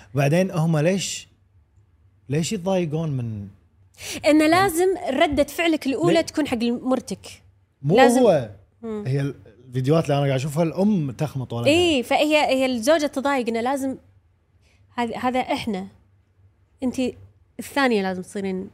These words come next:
Speaker 2: يعني، أول شيء لمني أنا، بعدين لمك أنت.
Speaker 1: أوه، نفس أسامي التتر بالمسلسلات.
Speaker 2: إيه.
Speaker 1: ليش فلان قبلي؟ ليش هذا؟
Speaker 2: إيه. بالضبط،
Speaker 1: أحس
Speaker 2: إيه، نفس الشيء.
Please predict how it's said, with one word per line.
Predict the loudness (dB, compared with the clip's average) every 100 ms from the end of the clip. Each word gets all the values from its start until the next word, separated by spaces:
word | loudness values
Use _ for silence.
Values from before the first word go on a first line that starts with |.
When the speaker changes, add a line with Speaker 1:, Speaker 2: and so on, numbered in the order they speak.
| _ -8
Speaker 2:
يعني، | -6 -2
أول | -2 0
شيء | 0
لمني | 2 2
أنا، | 2 2
بعدين | 0 -2
لمك | -2
أنت. | -2
Speaker 1:
أوه، | 0 2 4 6 4
نفس | 4 0 2
أسامي | 0 2 2 0
التتر | 0 0 0
بالمسلسلات. | 0 -2 -2 -4 -4 -6 -8 -18 -10
Speaker 2:
إيه. | -6 -6 -8 -2
Speaker 1:
ليش | 0 2 2
فلان | 2 2 0 -2 -2
قبلي؟ | -6 -6 -8
ليش | -8 -8
هذا؟ | -6
Speaker 2:
إيه. | -6 -6 -12 _ _ _ _ -6
بالضبط، | 0 2
Speaker 1:
أحس | 4 6
Speaker 2:
إيه، | 6
نفس | 2 0
الشيء. | -6 -8